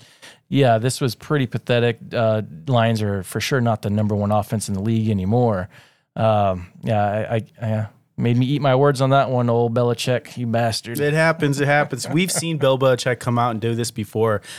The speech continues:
Speaker 2: Um, I think it was a couple years ago. He did the same thing to the Chicago Bears. He came out, literally ran dang near every play because the weather was terrible.
Speaker 1: Yeah.
Speaker 2: Um, and so we've seen him do this, something like that. And obviously with the backup to the backup, you know,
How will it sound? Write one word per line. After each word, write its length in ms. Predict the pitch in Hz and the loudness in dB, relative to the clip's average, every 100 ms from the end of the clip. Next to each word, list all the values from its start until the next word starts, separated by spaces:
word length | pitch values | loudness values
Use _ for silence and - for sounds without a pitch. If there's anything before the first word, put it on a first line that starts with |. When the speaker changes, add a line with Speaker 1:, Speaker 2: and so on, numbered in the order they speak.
| - | -8
Speaker 2:
Um, 220 | 110 110 110 | -2 0 0
I 160 | 98 | -4
think 260 | 110 151 156 | -4 -4 0
it 20 | |
was 160 | 147 120 | 0 0
a 60 | |
couple 280 | - 127 135 | -2 -2 0
years 280 | 110 123 113 | 0 -2 -2
ago. 180 | 104 98 | -4 -4
He 160 | 110 | -6
did 140 | 107 107 | -6 -6
the 80 | |
same 360 | 104 - 117 120 | -6 -4 -2 -2
thing 220 | 123 117 | 0 -2
to 100 | 113 | -2
the 100 | 110 | -6
Chicago 460 | 104 117 117 110 110 | -6 -4 -2 -2 -2
Bears. 380 | 104 101 101 - | -2 -4 -4 -6
He 100 | 104 | -8
came 240 | - 113 | -4 -2
out, 200 | 117 98 | -2 -4
literally 460 | 101 117 175 208 180 | -6 -4 -2 -2 -2
ran 360 | 120 123 123 | -2 -2 -2
dang 260 | 113 120 143 | -2 -2 0
near 160 | 135 - | -2 -2
every 260 | 123 127 | -2 -2
play 360 | 131 147 147 123 | -4 -4 -2 -2
because 360 | 113 120 117 104 | -2 -2 -2 -2
the 100 | 120 | -2
weather 260 | 170 156 | 0 0
was 200 | 113 101 | -2 -6
terrible. 500 | - 104 87 80 80 - - - | -6 -6 -6 -10 -14 -16 -16 -8
Speaker 1:
Yeah. 320 | 98 98 113 110 | -2 0 0 -2
Speaker 2:
Um, 140 | 113 | -2
and 120 | 117 | -4
so 160 | - 143 | -2 0
we've 160 | 143 143 | 0 0
seen 260 | 160 165 | -2 0
him 180 | 135 120 | 2 0
do 220 | 110 131 | 0 0
this, 180 | 120 117 | 0 -2
something 280 | 135 123 123 | -4 -4 -2
like 180 | 113 101 | -2 0
that. 220 | 110 107 | -2 0
And 100 | 123 | 0
obviously 440 | 143 147 - 135 | 0 0 -2 -2
with 380 | 120 117 - - | 0 -2 -4 -8
the 80 | 107 | -4
backup 420 | 104 107 113 110 | -2 -2 -2 -4
to 100 | - | -4
the 60 | 95 | -4
backup, 540 | 113 120 113 98 104 | -2 -2 -2 -4 -4
you 80 | 101 | -6
know, 220 | 95 95 | -6 -6